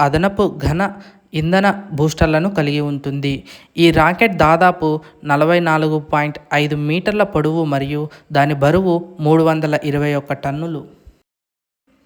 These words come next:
ఈ శాటిలైట్ను సూర్య సమకాలిక పోలార్ ఆర్బిట్లో దాదాపు ఐదు వందల తొంభై ఏడు కిలోమీటర్ల ఎత్తులో ఉంచాలని అనుకున్నారు. ఈ ఆర్బిట్ వల్ల శాటిలైట్ భూమిపై ఉన్న ఏదైనా ఒక ప్రాంతం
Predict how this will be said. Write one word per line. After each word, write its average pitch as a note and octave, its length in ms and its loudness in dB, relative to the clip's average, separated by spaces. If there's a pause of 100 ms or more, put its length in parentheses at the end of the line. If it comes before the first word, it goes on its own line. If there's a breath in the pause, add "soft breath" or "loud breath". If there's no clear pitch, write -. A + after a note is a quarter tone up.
(340 soft breath)
ఈ E3 80 0 (120)
శాటిలైట్ను F3 640 0 (400 loud breath)
సూర్య G#3+ 280 4 (140)
సమకాలిక E3+ 560 0 (160)
పోలార్ F3 340 2 (120)
ఆర్బిట్లో C#3+ 500 -6 (420 loud breath)
దాదాపు E3+ 460 2 (460 loud breath)
ఐదు E3 180 0
వందల E3+ 240 0 (100)
తొంభై D3+ 320 0
ఏడు D3+ 120 -4 (100)
కిలోమీటర్ల F3 560 -2 (100)
ఎత్తులో D#3+ 280 -2 (100)
ఉంచాలని D3 500 -4
అనుకున్నారు. C#3 560 -4 (380 loud breath)
ఈ E3 100 2 (160)
ఆర్బిట్ F3+ 380 0
వల్ల E3 180 2 (400 loud breath)
శాటిలైట్ E3 580 0 (280 loud breath)
భూమిపై G3+ 500 0
ఉన్న E3 120 -2 (200)
ఏదైనా E3+ 300 0 (120)
ఒక D3 100 -4 (140)
ప్రాంతం D3 380 0